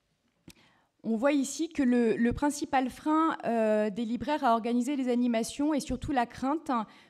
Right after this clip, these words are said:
de ne pas pouvoir inviter les auteurs qu'ils aimeraient mettre en avant, d'autant plus que soixante et un pour cent des libraires déclarent avoir des difficultés à les faire venir.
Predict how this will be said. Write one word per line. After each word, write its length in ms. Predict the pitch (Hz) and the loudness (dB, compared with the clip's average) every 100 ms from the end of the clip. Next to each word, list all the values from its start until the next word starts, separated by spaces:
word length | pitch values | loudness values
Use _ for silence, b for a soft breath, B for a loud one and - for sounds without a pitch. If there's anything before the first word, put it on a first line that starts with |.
| - | -2
de 60 | |
ne 80 | 226 | -2
pas 160 | 226 277 | 0 -2
pouvoir 340 | 294 254 277 | -2 -2 0
inviter 380 | 254 233 247 285 | 0 -4 -4 -2
les 180 | 262 233 | -2 -2
auteurs 280 | 226 285 | -2 -4
qu'ils 320 | 285 262 226 233 | -6 -8 -4 -2
aimeraient 260 | 240 262 | 0 0
mettre 260 | 262 247 247 | 0 0 -2
en 120 | 233 | -2
avant, 420 | 226 208 240 - B B B B - | 0 0 0 -2 B B B B -8
d'autant 380 | 190 247 269 262 | -2 0 2 2
plus 360 | - 311 349 | 0 -2 -2
que 140 | - 254 | -2 0
soixante 480 | - 294 294 294 294 | 2 2 2 0 0
et 40 | |
un 120 | 277 | 0
pour 160 | 269 262 | -2 -4
cent 160 | 277 | 0
des 140 | 254 247 | 0 -2
libraires 580 | 226 226 262 285 311 - | -4 -2 0 0 0 -4
déclarent 840 | 175 233 233 269 302 294 240 - - | -2 -4 0 0 0 0 -2 -4 -4
avoir 260 | 208 240 | 0 0
des 120 | 226 214 | 2 -2
difficultés 600 | 220 226 262 254 240 277 | -4 -6 -6 -6 -4 -2
à 100 | 254 | -2
les 120 | 233 | -2
faire 240 | - 240 | -2 -2
venir. 560 | 220 214 202 190 180 165 | 0 0 -2 -2 -4 -6